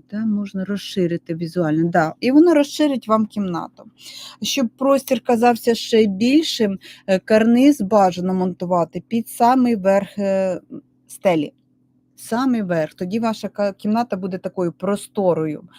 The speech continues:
об'єм придавати. І використовувати, е, щоб, е, знову ж таки, не затемнять, не зменшувати кімнату, обов'язково світлі тона. Е, хай вони будуть даже розові, але світлі, бо відтінків їх дуже багато, є темніше, світліше. Світла,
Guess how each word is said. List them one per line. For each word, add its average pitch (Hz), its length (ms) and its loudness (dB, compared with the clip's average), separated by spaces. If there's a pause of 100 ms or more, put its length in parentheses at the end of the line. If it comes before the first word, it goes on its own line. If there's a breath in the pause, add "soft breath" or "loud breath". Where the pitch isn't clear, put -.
(120 soft breath)
об'єм 185 500 0
придавати. 156 520 -4 (480 loud breath)
І 240 140 4
використовувати, 226 1080 2 (240)
е, 185 120 0
щоб, 180 380 -4
е, 180 300 4
знову 175 320 -2
ж - 120 -12
таки, 165 440 -2
не 196 240 0
затемнять, 185 640 0
не 180 120 -2
зменшувати 170 680 -2
кімнату, 233 520 0
обов'язково 202 1080 -2 (260 loud breath)
світлі 214 600 -4
тона. 180 480 0 (540 soft breath)
Е, 175 160 -8 (200)
хай 226 180 2
вони 214 200 2
будуть 185 280 0
даже 196 300 4
розові, 165 560 2
але 180 520 4
світлі, 180 420 -4
бо 165 140 0
відтінків 175 480 -4
їх 175 100 -2
дуже 180 260 -2
багато, 196 460 -2
є 151 140 0
темніше, 180 480 -4
світліше. 175 520 -8
Світла, 175 600 -4